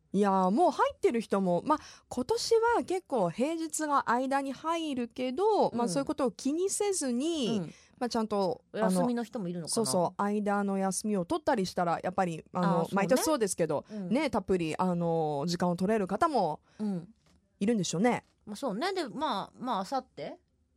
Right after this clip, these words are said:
Speaker 2: 土曜日からか。土曜日から。
Speaker 1: そうだね、でも。
Speaker 2: まあ、週末も被ってるしね。
Speaker 1: うんうんうんうん。
Speaker 2: まあまあ、でもせっかくのゴールデンウィーク、なんか予定は、あんさん？
Speaker 1: いや、私ですね、実はですね、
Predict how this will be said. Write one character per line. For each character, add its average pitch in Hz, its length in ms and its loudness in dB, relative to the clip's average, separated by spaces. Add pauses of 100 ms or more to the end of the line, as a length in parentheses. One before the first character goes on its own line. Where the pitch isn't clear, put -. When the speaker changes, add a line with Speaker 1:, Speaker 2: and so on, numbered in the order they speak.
Speaker 2:
土 220 140 2
曜 392 160 6
日 196 100 2
か 185 120 2
ら 160 80 -2
か。 - 260 -16
土 240 160 -12
曜 339 140 -2
日 269 80 -12
か 220 80 -6
ら。 - 40 -2
Speaker 1:
そ 403 120 2
う - 20 0
だ 294 80 0
ね、 233 160 2
で 269 80 2
も。 190 220 0
Speaker 2:
ま 170 80 2
あ、 - 20 0
週 - 160 -8
末 285 60 -6
も 381 80 -4
被 - 20 -8 (480)
っ - 20 -20
て 262 140 -2
る 202 80 -6
し - 160 -10
ね。 208 260 -4
Speaker 1:
う 311 60 2
ん - 20 4
う - 40 2
ん - 20 2
う 220 60 0
ん - 20 0
う 190 560 0
ん。 175 40 -2
Speaker 2:
ま 180 80 2
あ - 20 2
ま 403 100 0
あ、 392 60 0
で 453 80 -2
も 320 120 -2
せ 311 120 -4
っ - 20 -20
か 381 160 -4
く 453 80 -6
の 359 100 -2
ゴ 294 100 -2
ー - 20 0
ル 302 80 -2
デ 302 80 -2
ン - 60 -2
ウ - 20 -
ィ - 20 -8
ー - 20 -10
ク、 240 60 -6
な 370 120 0
ん - 40 -6
か 196 180 2
予 214 120 -4
定 262 160 0
は、 262 180 0
あ 202 80 0
ん 170 60 -6
さ 160 140 -8
ん？ - 120 -16
Speaker 1:
い 247 80 0
や、 233 100 2 (280)
私 277 480 -2
で 320 180 2
す 185 140 -4
ね、 196 260 2
実 185 380 0
は 311 120 0
で 190 120 -2
す 180 120 -4
ね、 180 220 0